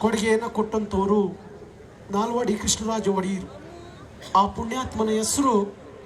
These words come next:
ಇವತ್ತು ನಿಮ್ಮ ಊರಿಗಿದೆ ಅಂದ್ರೆ ನೀವೆಲ್ಲ ಅದೃಷ್ಟ ಮಾಡಿದ್ರಿ ಅಂತ ಹೇಳಿ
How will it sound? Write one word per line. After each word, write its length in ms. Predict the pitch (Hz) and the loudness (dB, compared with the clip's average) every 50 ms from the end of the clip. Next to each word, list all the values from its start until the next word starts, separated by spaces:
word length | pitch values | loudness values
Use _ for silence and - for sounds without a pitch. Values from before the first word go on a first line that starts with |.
| - - - - - - 214 | -18 -20 -20 -16 -6 -2 -2
ಇವತ್ತು 220 | 226 226 - - 214 196 | 0 0 -2 -4 -2 -2
ನಿಮ್ಮ 260 | 220 220 214 214 233 | 0 2 2 2 2
ಊರಿಗಿದೆ 380 | 254 277 285 247 254 247 254 233 226 220 | 2 2 0 -2 -4 -4 -2 -2 -2 0
ಅಂದ್ರೆ 240 | 214 214 214 220 208 190 180 - - - - - - - - - - - | 0 2 2 2 2 0 -2 -6 -12 -14 -16 -16 -16 -18 -18 -14 -8 -4
ನೀವೆಲ್ಲ 300 | 190 196 214 220 240 247 247 220 214 | -2 0 0 0 0 0 0 -2 -2
ಅದೃಷ್ಟ 300 | 190 208 277 - - 294 294 262 220 | -2 0 0 0 2 2 0 0 0
ಮಾಡಿದ್ರಿ 360 | 240 196 202 - - 202 214 226 | -2 -2 -2 0 0 0 -2 -2
ಅಂತ 100 | - - - 214 | -2 -4 -2 0
ಹೇಳಿ 220 | 240 208 202 196 | 2 2 2 2